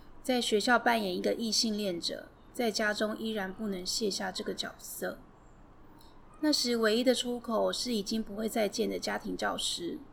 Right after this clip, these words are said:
因为离得够远，可以聆听，也只能聆听他的生活，而不会做出任何行动，完美的选择。在那些断断续续的简讯里，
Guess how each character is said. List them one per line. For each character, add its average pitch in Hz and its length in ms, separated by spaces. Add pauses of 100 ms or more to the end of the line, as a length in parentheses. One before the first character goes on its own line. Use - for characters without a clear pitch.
(380)
因 226 140
为 240 100
离 208 140
得 220 100
够 - 340
远， - 200 (500)
可 202 140
以 226 160
聆 196 260
听， 254 420 (540)
也 233 140
只 220 240
能 214 200
聆 220 160
听 262 160
他 262 160
的 254 80
生 226 320
活， 180 400 (200)
而 208 80
不 208 160
会 247 160
做 247 180
出 233 160
任 240 220
何 202 180
行 190 320
动， 202 300 (340)
完 175 140
美 196 160
的 233 80
选 - 260
择。 - 280 (1080)
在 285 140
那 277 120
些 262 220
断 262 180
断 254 200
续 247 160
续 240 140
的 226 120
简 190 220
讯 233 280
里， 190 320